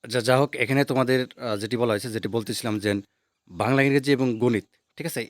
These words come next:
এই তিনটা সাবজেক্ট হচ্ছে একশো নাম্বারের পরীক্ষা অনুষ্ঠিত হবে, তিনটায় তিনশো নাম্বার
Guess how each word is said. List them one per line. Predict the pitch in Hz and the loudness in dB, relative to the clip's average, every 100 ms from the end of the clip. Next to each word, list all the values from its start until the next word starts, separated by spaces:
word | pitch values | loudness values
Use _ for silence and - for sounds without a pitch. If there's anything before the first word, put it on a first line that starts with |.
| _ | _
এই | 131 | -10
তিনটা | - 147 143 165 | -2 -2 0 -4
সাবজেক্ট | - 135 131 156 | -2 -6 -4 -6
হচ্ছে | 143 - | -6 -6
একশো | 107 123 123 | -6 -6 -4
নাম্বারের | 120 113 | -4 -4
পরীক্ষা | 113 101 107 | -6 -6 -6
অনুষ্ঠিত | 95 104 | -8 -6
হবে, | 107 170 - _ _ _ _ | -4 -4 -6 _ _ _ _
তিনটায় | 120 113 117 | -6 -2 -2
তিনশো | 131 117 117 | -4 -6 -4
নাম্বার | 113 104 | -2 -2